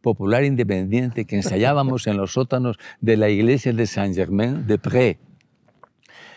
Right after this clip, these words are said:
Y hicimos la farsa Injusticia del Corregidor. Y entonces eso, eso nos abrió las puertas de las casas de jóvenes y de la cultura.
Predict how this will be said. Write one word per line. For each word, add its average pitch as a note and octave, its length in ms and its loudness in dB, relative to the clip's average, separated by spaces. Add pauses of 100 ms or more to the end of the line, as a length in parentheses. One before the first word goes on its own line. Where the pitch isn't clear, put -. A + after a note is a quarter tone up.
(200)
Y G#2 180 4
hicimos C#3 400 2
la G2+ 160 0
farsa C3 380 0
Injusticia C#3+ 760 2
del B2+ 160 2
Corregidor. G2+ 760 0 (440)
Y F#2+ 80 -4
entonces B2 380 0
eso, C3+ 220 2
eso A#2 280 0
nos C3+ 200 0
abrió B2 240 4
las A2 180 0
puertas C3+ 400 0
de G#2+ 100 0
las G2 240 -4
casas C#3+ 400 -2
de G#2+ 120 -2
jóvenes A#2+ 400 -2
y A#2 40 -2
de A2+ 80 2
la G2 140 0
cultura. F2 600 0